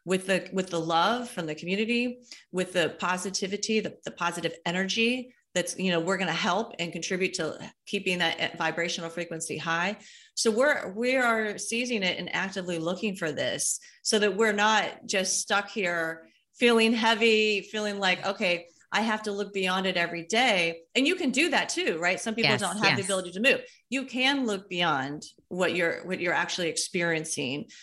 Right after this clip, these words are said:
Speaker 1: um, and reach beyond that. In a moment, you can shift it for yourself.
Speaker 2: Yeah.
Speaker 1: Um, but we're, we're taking the opportunity to try to create something, you know, like I always say that, um, you create your own reality.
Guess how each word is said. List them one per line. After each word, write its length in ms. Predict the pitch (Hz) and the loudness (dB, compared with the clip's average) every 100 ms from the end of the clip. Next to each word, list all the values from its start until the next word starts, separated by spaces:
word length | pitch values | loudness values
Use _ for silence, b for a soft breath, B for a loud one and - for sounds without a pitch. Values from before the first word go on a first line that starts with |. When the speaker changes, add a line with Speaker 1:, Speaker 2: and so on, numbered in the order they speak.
| B B B | B B B
Speaker 1:
um, 380 | 170 156 143 - | 0 0 -2 -4
and 120 | 180 | -4
reach 280 | 180 214 208 | 0 0 0
beyond 420 | 180 170 180 202 | -2 0 2 2
that. 300 | 165 151 147 - - | 2 -2 -6 -8 -2
In 100 | 196 | 0
a 60 | 196 | 2
moment, 480 | 220 311 180 - | 2 4 2 0
you 100 | 175 | -4
can 140 | 175 175 | -6 -4
shift 260 | - 165 | -2 -2
it 140 | 156 156 | -4 -2
for 100 | 156 | -2
yourself. 540 | 147 160 156 85 - - B B B B B | -2 -2 -4 -6 -8 -16 B B B B B
Speaker 2:
Yeah. 80 | 196 | 2
Speaker 1:
Um, 280 | 180 151 - | 2 0 0
but 240 | 220 196 | 0 4
we're, 400 | 233 247 247 - | 6 6 6 2
we're 160 | 214 214 | -4 -4
taking 420 | 220 220 220 185 | -2 -2 -2 0
the 160 | 180 | 0
opportunity 760 | 170 165 170 190 170 151 127 - | -2 -4 -6 -4 -2 -2 -4 -4
to 100 | - | -8
try 240 | 165 202 170 | -2 0 2
to 80 | |
create 420 | 165 - 185 170 170 | 0 -2 0 0 0
something, 640 | 202 196 220 208 233 262 B B B | -4 -4 -2 0 0 -2 B B B
you 100 | 220 | 2
know, 100 | 226 | 4
like 140 | 226 214 | 6 4
I 100 | 214 | 4
always 380 | 226 214 220 | 6 4 2
say 540 | - 202 208 175 151 - | 2 4 4 2 -4 -4
that, 160 | 185 170 | -2 0
um, 300 | 180 165 156 | 0 -2 -2
you 120 | 175 202 | -4 -4
create 280 | - 190 | 0 0
your 140 | 185 190 | 2 0
own 100 | 180 | 0
reality. 680 | 175 160 170 160 131 - | -2 0 0 0 -4 -10